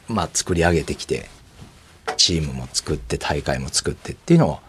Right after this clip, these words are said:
すっごい時間かかりましたけども、十何年、今、まだ、もうすぐ二十年目になるんですけど、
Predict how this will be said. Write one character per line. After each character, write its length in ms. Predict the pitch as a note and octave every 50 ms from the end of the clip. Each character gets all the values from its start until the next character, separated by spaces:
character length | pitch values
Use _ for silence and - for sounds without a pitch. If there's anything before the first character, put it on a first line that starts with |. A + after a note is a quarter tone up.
| - - -
す 640 | - - - - - - - - - - - - -
っ 40 | -
ご 120 | - D3 C3
い 20 |
時 100 | G#2 G#2+
間 140 | G2+ G2 F#2+
か 120 | F#2 F2
か 80 | E2 D#2+
り 60 | D#2+
ま 100 | D#2+ D#2 -
し 40 |
た 80 | - -
け 80 | - C#2+
ど 80 | C2
も、 100 | D2+ D#2
十 280 | D2+ D#2 E2+ F2 E2+ E2+
何 240 | E2 D#2+ D2+ C#2 A#1+
年、 120 | G#1+ - - - - - - - - - - - - - - - _ _ - - -
今、 340 | F2+ D#2+ C#2 B1+ - - - -
ま 140 | - - -
だ、 200 | - - - - - - - - G#4 D#4+
も 160 | G#2+ F#2+ F#2+
う 40 | F#2
す 100 | - G2+
ぐ 80 | E2+
二 140 | D#2+ F#2 F#2+
十 180 | F#2 G2+ G#2 G2
年 160 | F#2+ F#2 F2+
目 100 | F2+ E2+
に 60 | D#2+
な 100 | E2 D#2
る 60 | B1
ん 40 | -
で 60 | -
す 80 | - -
け 80 | -
ど、 160 | C#2 D2 B1